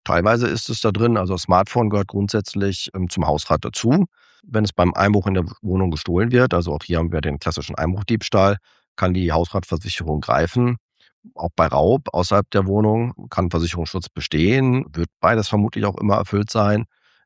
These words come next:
Je nach Vertrag kann auch ein Diebstahl aus dem abgeschlossenen Hotelzimmer oder aus bestimmten Räumen mitversichert sein. Aber die normale Hausratversicherung zahlt nicht, wenn das Handy einfach unachtsam herunterfällt. Sie zahlt auch nicht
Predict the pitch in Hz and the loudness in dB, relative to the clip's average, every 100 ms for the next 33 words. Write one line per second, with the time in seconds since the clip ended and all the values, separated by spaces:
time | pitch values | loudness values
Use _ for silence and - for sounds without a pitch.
0 | - 98 95 90 85 - 85 101 104 - | -8 0 0 0 -2 2 4 4 0 -4
1 | 101 92 73 76 98 - 76 76 - 71 | 0 0 0 -2 -4 -4 -4 -4 -2 -4
2 | - - 78 80 - 98 - 104 90 87 | -4 -6 -4 -4 0 0 2 2 4 2
3 | 78 - - 85 - - 92 135 135 - | 0 -4 -8 -8 -8 -2 0 0 -4 -4
4 | 123 117 123 113 - 110 110 113 - _ | -2 0 2 0 2 4 4 2 -4 _
5 | _ _ 98 95 87 90 92 98 82 92 | _ _ 0 2 2 4 4 4 2 0
6 | - - 95 95 95 - 80 - 95 - | -4 -4 -4 -2 -4 0 -2 0 -4 -6
7 | - - - 90 90 - - 101 98 95 | -12 -10 -2 2 2 0 -6 -2 0 2
8 | 76 90 85 104 98 - 98 90 90 113 | 2 2 0 2 2 2 2 2 2 4
9 | 113 90 80 67 - - - 76 82 - | 2 2 0 -2 -6 -10 -2 0 0 -2
10 | - 98 - _ | -2 -2 -4 _